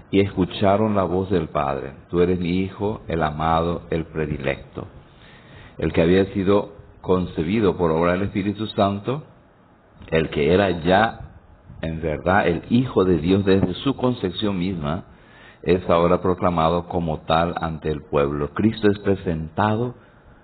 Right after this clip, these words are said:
como el enviado del Padre y el ungido del Espíritu Santo. Entonces, a partir de este momento, Él comenzará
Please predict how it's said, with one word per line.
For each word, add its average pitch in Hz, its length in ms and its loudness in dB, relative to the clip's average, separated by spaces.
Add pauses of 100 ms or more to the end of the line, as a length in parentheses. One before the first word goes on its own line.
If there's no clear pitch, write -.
(160)
como 82 300 -2
el 85 160 0
enviado 85 640 0
del 80 220 0
Padre 90 720 0
y 87 100 0
el 80 100 -2
ungido 90 880 0
del 80 180 -2
Espíritu 78 540 -4 (120)
Santo. - 500 -10 (680)
Entonces, 90 800 2 (240)
a 82 140 0
partir 104 440 2
de 95 200 2
este 98 200 -4
momento, 90 760 -2
Él 90 220 2
comenzará 90 1040 0